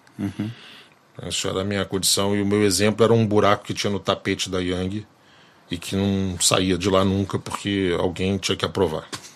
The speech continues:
Speaker 2: <laughs> Lá em não sei onde. Lá em Cupertino, sei lá. <laughs> Sabe?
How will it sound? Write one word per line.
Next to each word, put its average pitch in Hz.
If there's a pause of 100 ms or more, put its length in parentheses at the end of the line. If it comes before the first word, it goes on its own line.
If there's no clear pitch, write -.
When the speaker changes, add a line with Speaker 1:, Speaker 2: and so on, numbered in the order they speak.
Speaker 2:
<laughs> -
Lá 87
em 85
não 80
sei 80
onde. 76 (540)
Lá 78
em 73 (100)
Cupertino, 80
sei -
lá. -
<laughs> - (300)
Sabe? 92